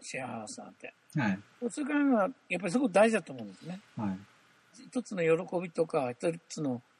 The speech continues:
Speaker 1: 空間とか、一つの場ってものをみんなで共有し合うことによって喜びを分かち合うって言いますかね。
Speaker 2: うん。
Speaker 1: そういう作業が非常に必要ですね、今ね。
Speaker 2: うん。
Speaker 1: そういう作業に変えていくべきですね。これかなり戦いになるんですよ、それ自体がね。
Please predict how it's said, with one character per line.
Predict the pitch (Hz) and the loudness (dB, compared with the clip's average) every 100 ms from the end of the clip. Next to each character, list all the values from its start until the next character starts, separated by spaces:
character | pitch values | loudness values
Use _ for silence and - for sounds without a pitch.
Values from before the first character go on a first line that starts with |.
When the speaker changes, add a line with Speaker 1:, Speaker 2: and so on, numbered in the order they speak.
| _ _ _ | _ _ _
Speaker 1:
空 | - 139 | -8 -6
間 | - 135 | -4 -4
と | - 120 | -4 -4
か、 | 110 | -4
一 | 117 170 | 0 0
つ | - | 0
の | 135 | -4
場 | 117 131 | -2 -4
っ | |
て | - 165 | 0 2
も | 185 | 4
の | 269 | 4
を | - - _ 180 | 0 -18 _ 4
み | 220 | 10
ん | 262 277 | 12 12
な | 277 | 10
で | 247 180 131 _ _ _ _ - | 10 8 4 _ _ _ _ -2
共 | 185 170 | 2 4
有 | 165 160 | 4 4
し | 160 - 180 | 2 -2 2
合 | 170 | 2
う | |
こ | 160 165 | 2 -2
と | 165 | 0
に | 160 | 2
よ | 156 | 0
っ | |
て | - 208 | 0 2
喜 | 175 | 4
び | 185 175 170 | 4 6 8
を | 151 | 8
分 | 143 | 6
か | 156 | 0
ち | - 156 | 0 4
合 | 147 | 4
う | 123 | 2
っ | |
て | - | -4
言 | 110 | -8
い | |
ま | 95 | -8
す | - | -4
か | 202 | -2
ね。 | 208 _ | -2 _
Speaker 2:
う | 127 | -4
ん。 | 113 107 104 104 107 - | -2 -2 -4 -6 -12 -8
Speaker 1:
そ | 277 | 4
う | 294 | 8
い | |
う | 285 | 8
作 | 240 285 | 8 8
業 | 233 | 8
が | 165 135 | 8 6
非 | 151 | 4
常 | 202 | 4
に | |
必 | 160 170 | 4 2
要 | |
で | 143 | 2
す | |
ね、 | 120 | 0
今 | 110 101 | -4 -2
ね。 | 95 120 _ _ 107 | -2 -6 _ _ -2
Speaker 2:
う | |
ん。 | 104 101 98 95 95 95 98 - - _ _ _ _ | 0 0 -2 -4 -4 -4 -6 -12 -18 _ _ _ _
Speaker 1:
そ | 285 | 4
う | |
い | |
う | 262 | 6
作 | 302 | 8
業 | 226 | 6
に | 156 | 4
変 | - | 0
え | |
て | - | 0
い | - | 0
く | |
べ | - | -4
き | |
で | 87 | -6
す | |
ね。 | 113 123 120 _ _ _ _ _ - - _ | -8 -10 -10 _ _ _ _ _ -20 -20 _
こ | - | 0
れ | 277 | 2
か | - 302 | 6 8
な | 202 | 6
り | - | 4
戦 | 156 - 165 | -4 2 2
い | |
に | 151 | 4
な | 127 | 0
る | |
ん | - | -4
で | |
す | - | -10
よ、 | - | -8
そ | 139 | -8
れ | |
自 | 113 - | -8 -8
体 | - - | -10 -10
が | |
ね。 | 120 | -10